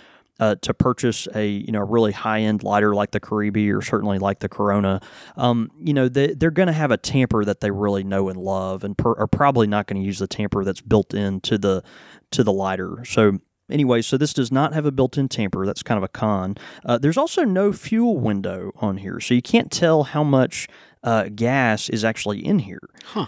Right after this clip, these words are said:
Speaker 1: Um, and so that's, that's something, uh, you know,
Speaker 2: Well,
Speaker 1: typical
Speaker 2: but you can
Speaker 1: of
Speaker 2: feel it out a little bit, right?
Speaker 1: Uh, not really with the gas.
Speaker 2: Oh,
Speaker 1: You know, it's
Speaker 2: interesting.
Speaker 1: kinda interesting. It doesn't,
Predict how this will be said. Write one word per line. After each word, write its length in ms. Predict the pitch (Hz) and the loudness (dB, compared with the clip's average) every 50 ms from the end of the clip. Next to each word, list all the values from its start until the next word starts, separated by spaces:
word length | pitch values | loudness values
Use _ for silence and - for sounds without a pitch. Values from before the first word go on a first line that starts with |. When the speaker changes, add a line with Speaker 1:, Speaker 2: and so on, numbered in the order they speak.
| - | -4
Speaker 1:
Um, 360 | - - 120 117 113 113 110 107 | 0 2 4 4 4 4 4 4
and 180 | 120 123 117 | 4 4 4
so 140 | - - 127 | 4 2 2
that's, 280 | 123 143 143 - - - | 4 2 2 0 -2 0
that's 200 | 170 151 151 - | 0 0 0 2
something, 480 | - - 147 135 - 135 123 120 113 110 | 2 2 2 4 4 4 4 4 4 2
uh, 300 | - 110 107 104 101 98 | 2 2 4 4 2 0
you 160 | 98 98 113 | 0 0 0
know, 80 | 107 | 0
Speaker 2:
Well, 80 | 104 101 _ - | 0 0 _ 0
Speaker 1:
typical 580 | - 131 101 123 120 - 117 110 104 101 95 | 0 2 2 2 0 2 2 2 4 2 0
Speaker 2:
but 180 | - 269 247 240 | -2 -6 -8 -6
you 80 | 330 | -4
can 120 | - 254 156 | -4 -4 -2
Speaker 1:
of 100 | - 123 | 2 2
Speaker 2:
feel 220 | 120 349 247 160 | 4 4 2 2
it 80 | 135 139 | 0 2
out 160 | 175 208 151 | 2 2 0
a 20 | |
little 160 | 110 107 92 90 | -2 -6 -14 -16
bit, 140 | - - - | -16 -14 -8
right? 300 | - 143 180 214 175 - - | -4 -2 0 0 -2 -2 -2
Speaker 1:
Uh, 380 | - 220 240 247 247 247 226 - | 0 2 4 4 4 4 2 2
not 240 | 220 302 - - | 2 0 0 2
really 220 | - 349 349 359 320 | 0 2 4 4 4
with 140 | 277 254 - | 4 2 2
the 80 | 175 | 0
gas. 520 | 156 131 123 139 185 226 - - - - - | -2 0 0 0 0 0 -2 -6 -10 -6 0
Speaker 2:
Oh, 40 | |
Speaker 1:
You 60 | 156 165 | 2 4
know, 160 | 139 143 147 | 6 6 6
it's 140 | 143 - - | 4 2 2
Speaker 2:
interesting. 40 | 101 | 2
Speaker 1:
kinda 160 | - 269 240 | 2 2 2
interesting. 380 | 160 175 - - - - 113 110 | 2 0 0 -2 -2 0 0 2
It 100 | 104 107 | 2 2
doesn't, 320 | 139 160 170 175 147 | 2 2 2 2 0